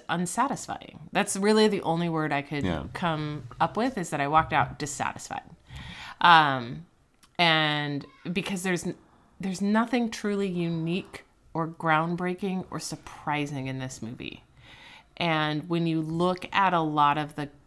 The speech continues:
Speaker 1: the really great superhero franchises, they've been able to, I don't know if, if it's capture the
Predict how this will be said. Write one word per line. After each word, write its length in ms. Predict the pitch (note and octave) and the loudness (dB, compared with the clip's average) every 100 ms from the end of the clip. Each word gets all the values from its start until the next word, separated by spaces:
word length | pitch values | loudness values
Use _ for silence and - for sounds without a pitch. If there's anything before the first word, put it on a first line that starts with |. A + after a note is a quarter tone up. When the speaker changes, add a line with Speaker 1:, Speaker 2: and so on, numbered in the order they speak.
| - | -8
Speaker 1:
the 100 | D3+ | -6
really 400 | D3 D3+ D#3 D#3 | -4 -2 0 0
great 360 | D#3 D3 C#3+ - | -2 -6 -6 -6
superhero 800 | - - D#3 D3+ D3+ D3+ C#3+ C#3+ | -8 -6 -6 -8 -6 -4 -4 -4
franchises, 960 | C#3 C#3 D3 E3+ F3+ G#3+ A3+ A3 - _ - - - - | -6 -6 -4 -4 -2 -2 -2 -4 -12 _ -20 -20 -18 -4
they've 240 | E3+ E3 | -4 -4
been 200 | - E3 - | -2 -2 0
able 420 | E3 E3+ F3 F3+ F3 | 0 0 2 2 2
to, 680 | - D#3+ D#3 D3+ D3+ D3+ _ _ _ _ _ _ _ _ - - - | -2 0 0 0 -2 -4 _ _ _ _ _ _ _ _ -20 -20 -10
I 80 | A3 | -2
don't 100 | C#4+ | 2
know 80 | C4 | 2
if, 100 | B3+ - | 0 -8
if 140 | E3 | -4
it's 140 | E3+ - | -4 -6
capture 580 | - - C#3 - E3+ | -10 -4 -4 -2 -2
the 180 | D#3 - | -2 -4